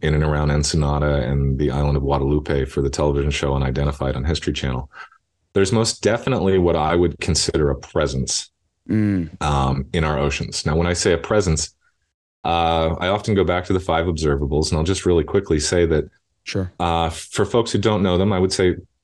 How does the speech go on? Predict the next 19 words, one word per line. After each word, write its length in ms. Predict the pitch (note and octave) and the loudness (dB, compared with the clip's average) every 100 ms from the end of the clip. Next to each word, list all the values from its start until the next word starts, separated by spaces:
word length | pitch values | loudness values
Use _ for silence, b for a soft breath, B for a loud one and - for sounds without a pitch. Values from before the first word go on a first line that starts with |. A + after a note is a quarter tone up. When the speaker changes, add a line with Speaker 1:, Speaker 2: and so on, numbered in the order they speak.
| _ | _
Speaker 1:
pardon 220 | F#2 F2 | 0 2
me, 80 | E2+ | 4
look 200 | E2 D#2+ | 2 2
'em 80 | E2 | 2
up. 160 | D#2 E2+ | 0 2
We 80 | |
won't 300 | D#2+ D#2+ - | 2 0 -2
take 220 | - D#2 - | -2 -2 -2
time 240 | D#2+ D2+ | -2 -2
explaining 560 | D2 - E2+ E2+ E2+ D#2 | -2 -4 -2 0 0 0
them 120 | D2 | -2
today, 280 | - D2+ D#2+ | 0 0 0
but 100 | C#2+ | 2
one 220 | F#2 G#2+ | 2 2
of 100 | G2 | 0
them 220 | F#2 E2 | 2 2
is 100 | D#2 | 0
transmedium 640 | - E2+ D#2+ E2 D#2 D2+ D2 | -2 0 2 2 2 0 0
travel. 460 | D#2+ D2+ C#2 C2 | 0 -2 -2 -6